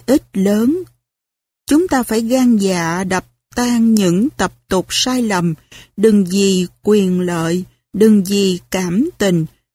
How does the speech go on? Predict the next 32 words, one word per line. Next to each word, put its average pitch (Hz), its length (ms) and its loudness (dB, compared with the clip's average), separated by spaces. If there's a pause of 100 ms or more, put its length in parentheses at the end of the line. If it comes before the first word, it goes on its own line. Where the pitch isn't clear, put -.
khiến 285 320 2
cho 196 280 -2
chánh 226 340 0
pháp 294 280 -4
đi 220 320 0
lần 185 340 0
vào 185 240 -2
chỗ 175 240 0
mờ 190 520 0 (100)
tối, 233 380 2 (300)
suy 233 360 0 (120)
tàn. 175 400 -4 (1080)
Chúng 359 180 2
ta 285 120 0
là 233 140 0
người 190 260 0
lãnh 185 380 0
đạo, 175 380 -4 (380)
không 277 200 2
phải 247 160 -2
là 240 120 -2
kẻ 185 500 -4
theo 233 180 0
đuôi 214 440 0 (100)
tín 277 280 4
đồ 180 380 0 (340)
để 226 140 0
cầu 202 340 0
được 180 280 0
nhiều 196 420 2
lợi 175 440 -2
dưỡng. 185 400 0